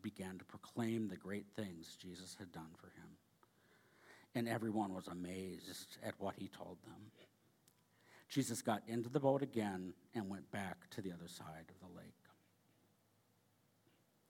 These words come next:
The disciples saw a raging storm turned into calm seas, and it terrified them. The crowd saw a raging wild man made calm and sane,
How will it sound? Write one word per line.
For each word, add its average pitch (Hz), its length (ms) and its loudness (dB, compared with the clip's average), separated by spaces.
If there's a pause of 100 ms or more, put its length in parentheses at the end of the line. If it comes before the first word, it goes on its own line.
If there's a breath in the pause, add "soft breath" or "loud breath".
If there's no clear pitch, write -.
(680 soft breath)
The 143 100 12
disciples 147 580 8
saw 113 420 10
a 107 60 4
raging 120 480 6
storm 101 560 2 (920)
turned 117 240 6
into 110 160 4
calm 101 380 2
seas, 95 540 -2
and 113 120 0
it 95 60 -8 (280)
terrified 92 580 -4
them. - 120 -18 (1080 loud breath)
The 139 80 6
crowd 147 340 12
saw 131 200 12
a 113 40 10
raging 139 680 10
wild 139 400 12
man 107 360 8
made 110 280 4
calm 104 400 -2
and 98 160 0
sane, 85 580 0